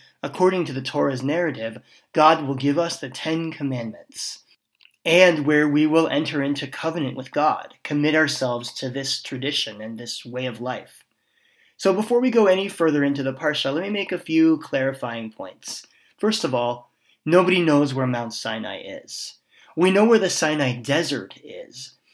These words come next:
and certainly there are a number of mountains in that desert, but unlike some other biblical locations, like, say, the Temple in Jerusalem,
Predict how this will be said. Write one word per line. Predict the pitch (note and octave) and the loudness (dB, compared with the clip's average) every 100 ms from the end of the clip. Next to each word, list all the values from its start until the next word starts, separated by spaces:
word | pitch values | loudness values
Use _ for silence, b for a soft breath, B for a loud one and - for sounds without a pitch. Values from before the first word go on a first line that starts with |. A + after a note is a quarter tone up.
| B B | B B
and | D3+ D3 | -6 -4
certainly | - F#3+ F3 D#3+ | -2 -2 0 2
there | C#3+ C#3+ | 2 2
are | C3+ | 2
a | |
number | C3+ C3+ C#3 C#3 | 0 0 -2 -2
of | B2+ | -6
mountains | B2 A#2+ C3 C3 D3+ D#3 C#3+ | -6 -4 -4 -6 -6 -8 -8
in | C3 B2 | -8 -8
that | A2+ A2 | -10 -10
desert, | A2+ A#2 F#3 G3 - _ B B B - | -10 -8 -6 -8 -12 _ B B B -4
but | D#3+ | 0
unlike | - F#3+ A3+ A#3 A3+ - - | 2 4 4 2 -2 -8 -12
some | - - F3+ | -2 0 2
other | E3 E3 | 2 0
biblical | D#3+ D3+ C#3 C3+ C#3 | 2 0 0 -4 -4
locations, | C3+ B2+ B2 C#3 C3+ - G#2+ A2+ | -4 -4 -4 -6 -4 -6 -10 -12
like, | B2+ B2+ A#2 | -8 -8 -4
say, | - - C#3+ C3 B2 | -4 -2 -2 -2 -4
the | A#2+ | -6
Temple | A#2+ - D#3 C#3 | -8 -6 -6 -4
in | C#3 | -4
Jerusalem, | C3 C3 B2+ C3 - - - | -4 -4 -4 -6 -12 -14 -20